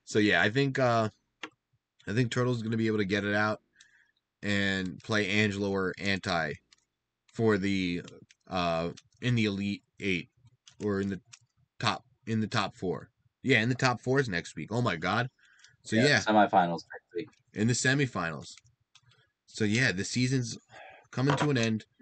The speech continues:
Speaker 1: Sorry everyone for the stream, uh, issues towards the end there. Good luck to all our competitors. Follow at C P D L twelve on Twitter. And thank you again for coming out if you came out and watched this. This will be posted on YouTube sometime. I've been really bad with the YouTube uploads recently.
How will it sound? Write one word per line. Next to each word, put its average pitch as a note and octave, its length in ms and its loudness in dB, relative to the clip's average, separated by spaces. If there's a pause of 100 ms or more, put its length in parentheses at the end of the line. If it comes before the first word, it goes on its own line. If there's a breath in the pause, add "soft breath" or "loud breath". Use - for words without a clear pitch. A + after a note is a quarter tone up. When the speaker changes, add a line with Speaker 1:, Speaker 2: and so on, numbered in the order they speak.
(280 soft breath)
Speaker 1:
Sorry E3 420 2
everyone D3+ 360 2
for C#3 100 -4
the B2 80 0
stream, C3 420 0
uh, A2+ 220 0
issues G#2+ 580 -2 (260)
towards G#2+ 240 0
the G#2 120 2
end G2+ 180 0
there. E2+ 260 -2 (680)
Good C3 140 2
luck D3+ 240 4
to C#3+ 80 -2
all B2 200 -2
our C3 80 0
competitors. C3 600 2
Follow A2+ 300 0
at A2 120 -2
C A2+ 140 -4
P G#2 80 -4
D A2 140 2
L G#2 100 0
twelve G#2+ 300 -4
on G2+ 100 -2
Twitter. B2+ 360 -2 (580)
And G#2+ 260 0
thank A#2 240 0
you C3+ 80 4
again C3 240 0
for C3 100 -4
coming B2+ 240 -2
out C3 160 2
if B2 60 -2
you B2 80 -6
came B2+ 260 -2
out B2+ 140 0
and B2 80 -4
watched A#2 320 -4
this. E2+ 200 -6
This G#2 160 -4
will A#2+ 80 -2
be B2 120 2
posted B2 360 0
on A2+ 80 2
YouTube A#2+ 420 0
sometime. A#2 420 -4
I've A2+ 100 -2
been A#2 140 -4
really A#2 200 0
bad G2+ 240 0
with F#2 120 -6
the F#2+ 100 -4
YouTube F#2 220 -6
uploads F2+ 360 -4
recently. D#2 400 -10